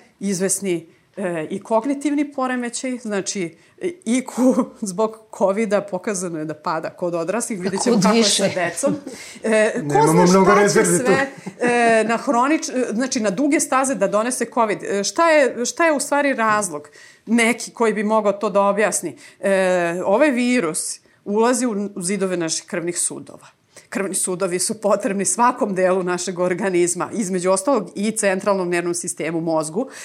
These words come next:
Speaker 1: da bismo, ovaj, funkcionisali. I sve te, znači, mikropromene, ti mikroinfarkti koji se prave, koji mogu da prođu potpuno subklinički, pitanje je šta će na duge staze da ostave.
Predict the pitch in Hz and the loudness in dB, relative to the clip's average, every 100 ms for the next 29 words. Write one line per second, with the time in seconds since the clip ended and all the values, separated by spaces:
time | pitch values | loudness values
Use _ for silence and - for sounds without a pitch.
0 | - 190 190 190 220 - 214 202 202 104 | -6 0 0 0 -2 -2 -2 0 -2 -2
1 | 196 180 185 180 185 175 180 175 226 233 | -2 -2 -4 -4 -4 -4 -4 -2 -2 -2
2 | 220 202 - 277 381 381 349 285 - _ | -2 -4 -4 -2 -2 0 -2 -2 -6 _
3 | 233 - 226 311 359 370 349 285 254 240 | -4 -2 2 4 2 0 0 2 2 2
4 | 202 185 254 240 277 277 285 269 247 269 | 0 -2 -2 0 -2 0 2 2 2 0
5 | 254 - 240 - 214 220 233 226 208 196 | -2 -6 -6 -2 0 0 -4 -4 0 0
6 | 202 196 - - - - 247 294 262 311 | 0 -2 -6 -20 -8 0 4 4 4 2
7 | 294 247 262 277 254 226 339 359 359 285 | 0 -2 0 0 0 0 0 0 0 0
8 | 294 294 - 240 254 269 - - 196 202 | 0 -2 -2 -2 -2 -2 -6 -8 -4 -2
9 | 220 262 262 277 240 240 214 208 202 202 | 0 0 0 0 -2 -2 -2 -2 -2 0
10 | 185 180 170 165 147 - - | -2 -2 0 2 0 -4 -8